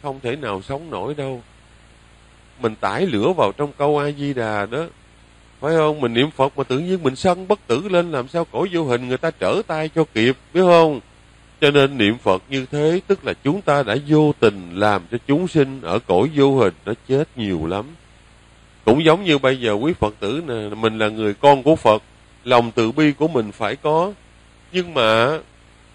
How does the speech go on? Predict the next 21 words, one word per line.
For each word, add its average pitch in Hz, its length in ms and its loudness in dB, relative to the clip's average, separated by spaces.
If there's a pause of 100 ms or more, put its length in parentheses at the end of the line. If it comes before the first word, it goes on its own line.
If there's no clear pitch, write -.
(440)
buổi 117 180 4
tối 160 240 6
mình 123 180 -2
ăn 135 240 -8
cơm, 143 220 0 (760)
mình 110 160 0
đi 131 100 2
xuống 160 280 2
nhà 117 200 0
bếp, 135 300 -2 (380)
mình 117 160 -8
ngồi 113 180 4
mình 107 180 -2
rửa 107 180 2 (100)
chén. 156 240 0 (920)
Cái 208 160 -2
giờ 113 280 2
buổi 113 200 2
tối 190 280 0
là 143 80 0
giờ 107 320 2